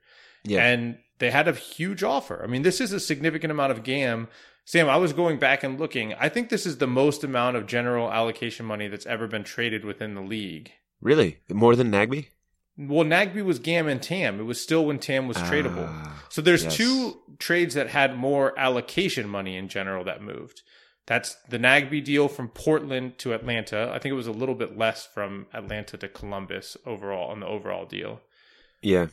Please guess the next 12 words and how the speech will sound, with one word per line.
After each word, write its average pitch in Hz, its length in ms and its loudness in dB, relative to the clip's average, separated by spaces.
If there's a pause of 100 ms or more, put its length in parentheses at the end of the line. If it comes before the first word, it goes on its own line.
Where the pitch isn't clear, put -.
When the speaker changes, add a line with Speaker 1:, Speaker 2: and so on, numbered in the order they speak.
Speaker 1:
or 120 320 4
Speaker 2:
Um, 90 80 4
Speaker 1:
roughly 92 280 4
the 78 100 -2
same 73 260 -2
anyway. 73 240 -4 (500)
Speaker 2:
And 127 540 0 (720)
the 127 400 4
other 151 220 4
one 135 380 4
was 117 600 2
the 117 540 -4